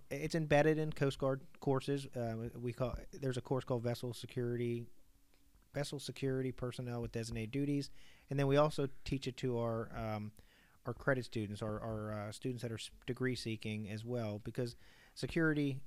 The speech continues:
is, is at different levels, uh, d-, depending on your capacity on the ship. The entry-level mariner doesn't need to know how to develop security plans as much as they just need to understand how to s-, know and see what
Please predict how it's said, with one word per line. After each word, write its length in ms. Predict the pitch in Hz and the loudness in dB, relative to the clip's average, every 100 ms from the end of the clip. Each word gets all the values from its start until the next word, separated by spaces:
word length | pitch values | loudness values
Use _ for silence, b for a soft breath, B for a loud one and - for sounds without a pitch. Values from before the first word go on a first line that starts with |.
| - | -8
is, 320 | - 120 113 - | -4 -2 -2 -4
is 240 | 120 113 - - - | -4 -4 -8 -12 -6
at 160 | 113 | -2
different 300 | 135 127 113 | -2 -2 -2
levels, 380 | 113 117 113 107 | 0 0 -2 -2
uh, 200 | 107 104 117 | -2 -4 -6
d-, 100 | 113 - - | -12 -14 -10
depending 340 | 110 120 117 | -4 -2 -2
on 140 | 113 110 | -2 -4
your 180 | 104 101 - | -6 -8 -12
capacity 540 | - 117 107 - 107 | -8 -2 -2 -2 -4
on 140 | 104 98 | -4 -6
the 40 | |
ship. 460 | - - 104 92 b b b b | -6 -6 -6 -6 b b b b
The 380 | 113 107 104 104 107 | -6 -4 -4 -6 -8
entry-level 640 | - 120 127 120 117 113 110 | -6 -4 -2 0 0 0 -2
mariner 560 | 139 156 139 131 123 - - | 0 0 0 -2 -4 -8 -8
doesn't 220 | 123 120 | -6 -4
need 140 | 120 113 | -4 -4
to 60 | |
know 120 | 113 107 | -4 -4
how 220 | 98 110 | -4 -4
to 80 | 104 | -4
develop 520 | 104 107 104 101 - | -6 -6 -4 -6 -8
security 420 | - - 104 98 | -12 -8 -6 -6
plans 520 | - - 143 120 107 | -6 -4 -2 0 -2
as 120 | 101 | -6
much 220 | 107 104 - | -6 -8 -8
as 100 | 101 | -8
they 80 | |
just 220 | 101 107 104 | -8 -8 -8
need 160 | 98 | -8
to 140 | 92 92 - | -8 -12 -10
understand 460 | 107 101 - 107 101 | -8 -8 -6 -4 -2
how 140 | 107 | 0
to 60 | 101 | 0
s-, 280 | - - - - - _ | -4 -6 -6 -8 -8 _
know 400 | 120 123 127 123 | 6 10 10 8
and 100 | 104 | 4
see 320 | - 135 123 | 0 2 2
what 240 | 113 117 | 2 2